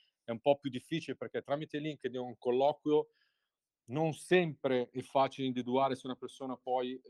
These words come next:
eh, riuscirà ad avere il controllo di altre persone, perché finché uno rimane lì a programmare o, o a gio-, a giocare con i sistemi, gestire i sistemi, è tutto molto semplice, le cose funzionano o non funzionano, ma sei tu che sfidi te stesso. Quando però devi fare il responsabile,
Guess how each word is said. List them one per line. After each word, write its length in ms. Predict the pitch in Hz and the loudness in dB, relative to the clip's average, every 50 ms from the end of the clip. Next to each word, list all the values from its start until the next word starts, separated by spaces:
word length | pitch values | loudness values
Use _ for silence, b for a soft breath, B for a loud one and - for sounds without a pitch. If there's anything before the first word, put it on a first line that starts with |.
| 120 - _ _ | -20 -20 _ _
eh, 140 | - 123 120 | -8 -8 -6
riuscirà 300 | 113 127 - - 139 139 | -6 -8 -4 0 0 2
ad 80 | 135 127 | 2 2
avere 200 | 123 131 135 135 | 0 0 -2 -2
il 140 | 123 - | -2 -6
controllo 720 | - - 147 143 139 123 - - 147 147 143 139 135 127 123 | -6 -4 -2 -2 -2 -4 -4 2 4 6 6 6 4 2 0
di 100 | 110 123 | 0 -2
altre 240 | 117 - - 117 - | -4 -4 -6 -8 -10
persone, 380 | - 107 - - 120 110 104 | -10 -12 -10 -10 -10 -10 -10
perché 200 | - 110 - 127 | -12 -8 -8 -8
finché 240 | - - 135 127 170 | -6 -6 0 2 2
uno 180 | 170 170 170 160 | 4 4 2 0
rimane 320 | 151 147 151 151 147 143 | 0 0 0 0 0 -2
lì 120 | 135 143 | 0 0
a 60 | 147 139 | -2 0
programmare 720 | - 139 127 127 127 123 123 131 131 139 139 139 131 127 | 0 -2 -4 -4 -4 -4 -2 -2 0 2 2 2 2 2
o, 80 | 123 123 | 2 2
o 480 | 123 123 120 120 120 127 127 127 127 | 2 2 2 0 -2 -2 -2 -2 -2
a 20 | 123 | -2
gio-, 220 | 117 123 120 120 - 131 | -4 -8 -12 -12 -12 -14
a 80 | 123 | -14
giocare 380 | 110 120 107 - 131 131 127 - | -12 -12 -8 -4 -4 -4 -4 -4
con 100 | 117 117 | -10 -16
i 60 | 113 | -18
sistemi, 500 | - - - - - 123 123 123 123 117 | -18 -18 -20 -2 2 2 4 4 2 0
gestire 300 | 104 104 - - 120 117 | -2 -4 -4 -2 -2 -2
i 40 | - | -2
sistemi, 580 | - 107 - - 127 120 110 101 95 95 95 b b b b b b b b b b _ | -2 -6 -2 2 4 4 4 4 0 -4 -8 b b b b b b b b b b _
è 80 | - | -2
tutto 260 | 101 147 160 156 - 147 | 2 4 4 6 6 6
molto 280 | 147 156 - - 147 | 6 6 6 4 2
semplice, 380 | 139 - 156 147 120 - - 123 | 2 4 4 4 4 4 2 2
le 60 | 123 | 4
cose 260 | 123 151 139 120 131 | 6 6 6 6 4
funzionano 440 | 127 - 147 139 - 160 147 131 123 | 0 -2 -4 -6 -2 -2 0 0 0
o 20 | |
non 80 | 127 123 | -2 -4
funzionano, 460 | - - 160 147 - 135 139 143 135 | -6 -6 -8 -6 -4 -2 -2 -2 -2
ma 100 | 120 117 | -2 -4
sei 240 | 113 - 127 120 - | -2 0 0 -2 0
tu 220 | - 135 135 139 - - - - | 2 2 2 0 0 -6 -14 -8
che 100 | - 120 | -6 -6
sfidi 300 | - - - 127 117 113 | -6 -4 -2 -2 -2 0
te 140 | 113 120 117 | 0 -2 -2
stesso. 560 | - - 123 117 110 - - - 110 - - b b b b b b _ _ | -2 0 0 0 0 -2 -4 -8 -10 -10 -10 b b b b b b _ _
Quando 280 | - - 143 165 165 147 | 2 4 6 6 6 4
però 200 | - 156 160 156 | 4 4 4 4
devi 160 | 139 135 127 | 4 2 0
fare 220 | 127 - 160 147 131 | 0 0 0 0 0
il 40 | |
responsabile, 880 | 123 123 - _ 143 131 - - 156 170 175 156 160 135 123 113 107 101 | -2 -6 -8 _ -10 -10 -4 -2 0 0 0 -2 -2 -2 -2 -2 -4 -8